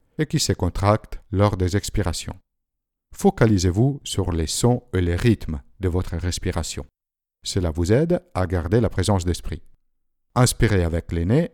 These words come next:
et expirez avec la bouche. Laissez votre respiration se faire naturellement, ne la forcez pas, essayez de rester calme et naturel et observez juste votre respiration sans essayer de la contrôler.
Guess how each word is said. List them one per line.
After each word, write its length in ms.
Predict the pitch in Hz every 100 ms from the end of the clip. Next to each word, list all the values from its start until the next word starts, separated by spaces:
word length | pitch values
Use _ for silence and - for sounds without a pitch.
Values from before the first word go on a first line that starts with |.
| -
et 180 | 90 _
expirez 520 | 156 160 - 131 123 139
avec 220 | 110 -
la 80 | 95
bouche. 380 | 90 78 - - _ _ _ _ _ _ -
Laissez 320 | 117 127 -
votre 260 | 92 90 - -
respiration 840 | 95 113 - 107 98 92 - 180
se 140 | - 98
faire 340 | 120 110 87
naturellement, 720 | 87 123 104 92 82 85 135 _ _ _ _
ne 100 | 127
la 140 | 110 87
forcez 420 | - 156 - 98
pas, 280 | - 110 - - _ _ _
essayez 480 | - 98 - 147 123
de 120 | 87
rester 340 | 85 139 - 101
calme 380 | - 95 113 92
et 40 |
naturel 640 | 85 - 80 90 131 165 - _ _ -
et 200 | 101 - -
observez 540 | 165 - 139 98 92
juste 340 | - 151 -
votre 300 | 104 98 -
respiration 840 | 87 113 117 - 85 80 - 101 135 - _ _
sans 320 | - 156 110
essayer 320 | 95 90 98
de 80 | 92
la 100 | 85
contrôler. 500 | - 95 - 76 71